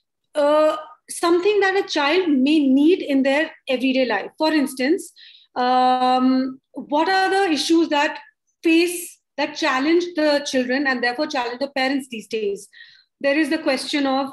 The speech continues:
uh, we are in technology. There's a question of cyber safety or, or generally safety. Uh, there's a question of, um, bullying in schools, um, body shaming, um, integrity. How honest are you?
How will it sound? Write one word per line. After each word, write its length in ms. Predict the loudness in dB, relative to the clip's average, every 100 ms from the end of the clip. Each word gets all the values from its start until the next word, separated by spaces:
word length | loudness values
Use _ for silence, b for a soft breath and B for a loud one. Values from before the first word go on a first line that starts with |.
| -4
uh, 200 | -2 -2 -4 -6
we 140 | -2
are 120 | 0
in 140 | 0 -2
technology. 540 | -4 -4 -4 -4 -2
There's 180 | -2 -2
a 60 | -4
question 320 | -4 -4 -4
of 120 | -4
cyber 360 | -4 -4 -2 -6 -4
safety 460 | -6 -6 -12 -16 _ _ -2
or, 180 | 0 0
or 80 | -2
generally 440 | -2 0 0 0 -2
safety. 600 | 0 -2 -2 -8 -16 -16 b b b b
Uh, 260 | 0 2 2
there's 260 | 2 0
a 60 | -2
question 420 | -2 -2 -2 -2
of, 220 | 0 -2 -4 -14 b b b -2
um, 400 | 0 2 0 2
bullying 580 | 4 4 2 -2 -6 -6
in 140 | -6
schools, 520 | -6 -4 -4 -4 -10 _ _ _ _ 0
um, 340 | 2 2 0
body 280 | 0 2 2
shaming, 600 | 2 0 -2 -2 -6 -12 _ b b b
um, 680 | -2 0 0 0 -4 -6 -10 -18 _ _ -20 -20 _ -2
integrity. 720 | 2 2 2 0 -4 -6 -10 -2
How 240 | 0 0
honest 420 | 0 0 0 -2
are 120 | -2 0
you? 360 | 0 0 -4